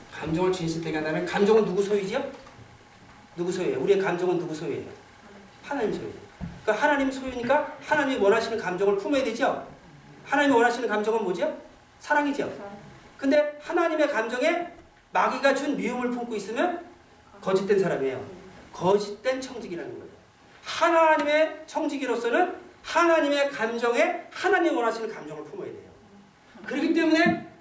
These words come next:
우리가 진실해지기 위해서, 어? 진실해지기 위해서 우리가 애통하는데, 애통해 하는데, 이 애통을 하는데, 애통해서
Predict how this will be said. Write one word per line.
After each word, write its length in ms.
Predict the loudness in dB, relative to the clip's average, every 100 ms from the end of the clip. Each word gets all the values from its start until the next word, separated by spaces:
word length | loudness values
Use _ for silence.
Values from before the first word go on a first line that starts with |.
| _
우리가 420 | -8 0 2 0 -6
진실해지기 720 | 0 2 2 0 -4 -6 -2
위해서, 560 | -2 0 0 -2 -6 -16 -20 _ _ -8
어? 240 | -8 -8
진실해지기 720 | -10 -10 -4 -4 -4 -6 -4
위해서 420 | -4 -2 -4 -4 -8
우리가 340 | -2 0 0 -6 -4
애통하는데, 920 | -2 0 0 0 0 -2 -4 -6 -10 -16 -20 -20 -18 -10
애통해 460 | -8 -6 -4 0
하는데, 520 | 2 0 0 0 -2 -10 -18 -20 -20 -20 -16
이 200 | -10 -4
애통을 400 | -2 0 0 2
하는데, 380 | 0 -2 -2 0
애통해서 540 | 2 4 4 2 -2